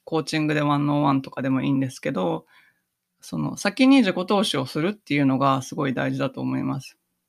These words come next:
で、自己投資って、他の投資と違って、私は百パーセント絶対リターンが返ってくる投資だと思っていて、その元本が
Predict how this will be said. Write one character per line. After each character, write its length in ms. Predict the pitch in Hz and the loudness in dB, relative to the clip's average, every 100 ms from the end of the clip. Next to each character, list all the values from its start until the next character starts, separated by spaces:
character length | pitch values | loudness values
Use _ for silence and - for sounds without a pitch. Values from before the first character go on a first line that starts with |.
| - | -6
で、 280 | 160 135 - _ _ - | -2 -2 -4 _ _ -8
自 120 | 185 | -2
己 140 | 285 | 0
投 200 | 294 359 | 4 4
資 100 | 254 | 2
っ 40 | 147 | -2
て、 420 | - - 151 143 151 - _ _ _ _ _ _ - | -4 0 2 0 -6 -14 _ _ _ _ _ _ -8
他 220 | 214 269 | 4 8
の 140 | 269 | 8
投 180 | 254 240 | 6 2
資 160 | 240 240 | 0 -4
と 120 | 220 | -2
違 120 | 208 | -2
っ 40 | 208 | -2
て、 380 | - 190 156 - _ _ - | 2 2 2 -2 _ _ -10
私 360 | 185 226 247 | -2 0 2
は 380 | 220 196 147 - _ _ _ | 2 2 2 -2 _ _ _
百 240 | 208 208 | -6 0
パ 160 | - 254 | 6 6
ー 60 | 269 | 6
セ 120 | 262 | 2
ン 80 | 180 | 2
ト 100 | - | -2
絶 220 | 147 - | -4 -2
対 300 | 185 175 - - - | 2 2 0 -12 -10
リ 120 | 165 165 | -6 4
タ 100 | 214 | 4
ー 80 | |
ン 40 | 170 | 4
が 100 | 143 | 2
返 180 | 196 175 | 0 0
っ 80 | |
て 100 | - | -2
く 80 | 135 | -6
る 100 | 127 | -6
投 160 | 131 139 | -4 -4
資 80 | - | -4
だ 100 | 131 | -4
と 120 | 131 | -2
思 180 | 131 131 | -2 -2
っ 20 | |
て 140 | - | -4
い 120 | 127 | -6
て、 320 | 139 135 127 - _ _ _ - | -2 0 -2 -8 _ _ _ -4
そ 60 | |
の 80 | 160 | 2
元 280 | 240 269 240 | 6 6 6
本 240 | 156 143 | 4 4
が 380 | 151 151 131 | 4 4 2